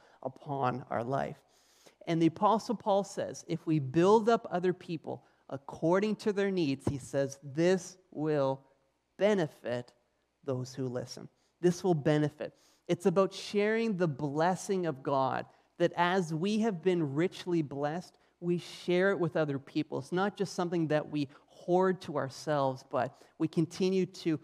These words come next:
help other people, to encourage other people,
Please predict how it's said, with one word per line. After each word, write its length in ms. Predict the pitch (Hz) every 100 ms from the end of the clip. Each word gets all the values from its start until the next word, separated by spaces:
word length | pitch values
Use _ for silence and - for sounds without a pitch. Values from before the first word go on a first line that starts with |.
| - -
help 580 | - 185 190 185 - -
other 260 | 147 156 147
people, 440 | - 160 147 120
to 300 | - - 156
encourage 640 | 170 170 - 220 214 202 -
other 220 | 156 143
people, 500 | 139 143 131 113 87